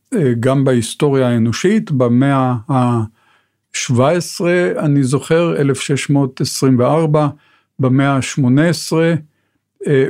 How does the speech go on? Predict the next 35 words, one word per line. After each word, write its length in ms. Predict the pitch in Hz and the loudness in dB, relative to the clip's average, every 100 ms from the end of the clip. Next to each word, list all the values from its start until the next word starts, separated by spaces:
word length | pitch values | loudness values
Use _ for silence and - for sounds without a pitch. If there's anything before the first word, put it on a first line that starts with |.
| - | -2
פגעו 340 | 139 120 170 147 | -4 -2 0 0
במרוקו 540 | 139 131 131 143 135 | 2 2 0 -2 -4
שתי 280 | - 165 160 | -4 0 0
רעידות 360 | 143 127 120 | 0 -2 -2
אדמה, 320 | 123 110 110 120 | -2 -2 -2 -4
אחת 300 | - 151 156 | -4 -4 -2
לא 100 | 147 | -4
קשורה 380 | - 147 139 131 | -4 -2 0 2
להרי 360 | 123 120 123 | 2 0 0
האטלס, 600 | 123 131 135 180 185 - - _ _ _ _ | 0 -2 -2 -4 -4 -8 -16 _ _ _ _
המקור 580 | - 170 127 123 - 139 | -6 -2 0 0 0 -2
שלה 260 | - 139 127 | 0 0 2
היה 180 | 127 131 | 2 2
ליד, 340 | 123 127 127 | 2 0 0
אה, 60 | 139 135 120 113 113 113 113 123 208 _ - | 0 0 2 2 0 0 -2 -4 -10 _ -4
פורטוגל, 600 | 120 113 113 131 190 220 - _ _ _ 185 | -2 0 0 2 0 -2 -8 _ _ _ -4
ובערך 800 | 131 110 139 139 131 135 160 | -4 0 0 0 0 0 0
חמש 280 | - 156 160 | -2 -2 -2
עשרה 160 | - 165 | -2 -2
שנים 320 | 160 151 180 | 0 0 0
אחרי 440 | 143 139 160 226 | -2 0 0 0
זה, 160 | 165 120 | 0 0
באלף 520 | 107 120 - 147 143 | 0 -2 0 0 0
שבע 280 | - 131 143 | -2 -2 0
מאות 180 | 156 147 | 0 -2
שישים 360 | 143 - 165 | -4 -4 0
ואחד, 400 | 151 135 220 254 | 0 0 -2 0
הייתה 200 | 156 131 | 0 -2
רעידת 400 | 143 143 143 147 | 0 0 0 0
אדמה 300 | 151 147 185 | -2 -2 -2
שהמקור 600 | 160 151 139 127 - 180 147 | -2 -2 0 0 0 -2 -2
שלה 240 | 147 120 | -2 -2
היה 140 | 127 | -2
כנראה 360 | 123 139 120 131 | -2 -2 0 0
במרוקו, 680 | 127 135 151 196 196 139 | 2 0 2 0 0 -4